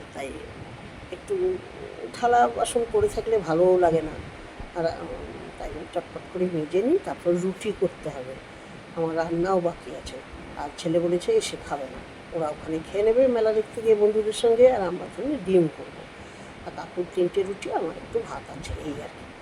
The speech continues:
আর এই দেখো, কফি করবো, ওই পাউচ প্যাকেটগুলো নিয়ে আসি, এতে না সুবিধা হয়। আর ছেলের জন্য একটু চিনি দেবো, ওর জন্য আলাদা করে চিনি দিয়ে রাখছি, আর আমাদের জন্য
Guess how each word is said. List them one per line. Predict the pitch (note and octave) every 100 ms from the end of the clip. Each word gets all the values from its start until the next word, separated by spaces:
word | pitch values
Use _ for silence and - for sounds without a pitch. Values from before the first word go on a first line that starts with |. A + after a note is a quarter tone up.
| - - - -
আর | -
এই | D3+ D#3
দেখো, | - B3+ - - - - - -
কফি | E3 D#3+ -
করবো, | F3+ F#3
ওই | F3+
পাউচ | D#3+ E3 - -
প্যাকেটগুলো | - - E3 E3+ E3
নিয়ে | D#3 D3+
আসি, | -
এতে | D#3+ A#3+ C4+
না | F3+ -
সুবিধা | - F#3+ F#3 F3 C3+
হয়। | C3 - - - - - -
আর | E3
ছেলের | - E3 F3 E3
জন্য | F#3+ G#3 A#3
একটু | - B3 -
চিনি | E3+ C#3 C3
দেবো, | - - - - - - - - - -
ওর | E3 E3+
জন্য | E3 D#3+
আলাদা | D#3+ E3+ F3
করে | A3+ A4 - - - -
চিনি | - D#4 -
দিয়ে | F3+ G3
রাখছি, | G#3 - D#4+ G3+
আর | -
আমাদের | C#3 C#4 - -
জন্য | -